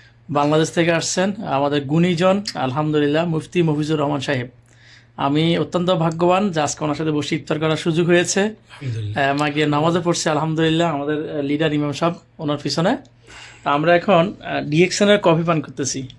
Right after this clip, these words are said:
Speaker 1: ডিএক্সএন এর <laughs> ইফতারি পরে বসে। তো ডিএক্সএনটা যে একটি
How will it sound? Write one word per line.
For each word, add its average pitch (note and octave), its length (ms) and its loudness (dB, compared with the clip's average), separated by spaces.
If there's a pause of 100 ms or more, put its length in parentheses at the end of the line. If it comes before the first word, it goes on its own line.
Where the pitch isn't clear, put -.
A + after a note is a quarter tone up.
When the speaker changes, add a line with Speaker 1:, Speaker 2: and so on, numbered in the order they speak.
Speaker 1:
ডিএক্সএন D3 400 0
এর B2 100 -2 (380)
<laughs> - 320 0 (400)
ইফতারি D3+ 320 0
পরে C#3 200 0
বসে। B2+ 300 -6 (560)
তো D3 80 2
ডিএক্সএনটা G3 600 4
যে G#3+ 60 6
একটি A3 400 0